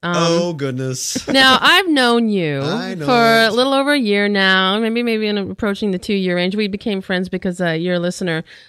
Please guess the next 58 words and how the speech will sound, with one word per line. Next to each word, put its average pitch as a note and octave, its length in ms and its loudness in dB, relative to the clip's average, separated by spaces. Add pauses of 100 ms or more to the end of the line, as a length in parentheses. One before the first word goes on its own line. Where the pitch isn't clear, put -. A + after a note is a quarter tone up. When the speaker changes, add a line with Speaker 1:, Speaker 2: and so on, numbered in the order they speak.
Speaker 1:
uh, F3 460 0
to F3+ 640 0
the F#3+ 160 -2
public G3 320 -2
radio F#3+ 340 0
station F#3 540 -4
where E3+ 180 -2
Speaker 2:
I E3 160 4
started F#3+ 380 4
Speaker 1:
I F#3+ 100 6
Speaker 2:
streaming G3 320 4
Speaker 1:
work. F3 80 6
Speaker 2:
W E3 220 6
Y D#3 140 4
S D3 120 0
O D#3+ 80 2
while C#3 140 2
we C3 40 0
were C3 80 0
making B2+ 460 -2
No A2 100 -2
Country G#2 280 -6
for G2+ 120 -10
Old F#2+ 140 -6
Men. F#2 280 -8 (320)
Speaker 1:
Yeah. A3 580 2
Speaker 2:
That's G#3+ 160 -12
when A2+ 80 -8
I G#2+ 40 -8
started G2+ 200 -12
streaming. G#2 560 -10
I D3 80 -8
mean, D3+ 120 -4
I've C#3 120 -2
always D3+ 180 0
listened E3 220 -2
to B2+ 60 0
Y A2+ 100 0
S A2 120 -4
O, A2 220 -4 (260)
and F3 80 -12
I G3 60 -8
listen D#3+ 160 -6
to D3+ 80 -2
her C#3+ 60 0
back A#2+ 160 -2
home, C3+ 200 -6
but A#2+ 140 -8
when B2+ 160 -6
I'm B2 100 -6
on A#2 120 -6
location, C3+ 400 -4
I G#2 80 -4
stream G#2 480 -8
W F#2+ 260 -6
Y F2+ 240 -6
S F2+ 180 -10
O G2 180 -8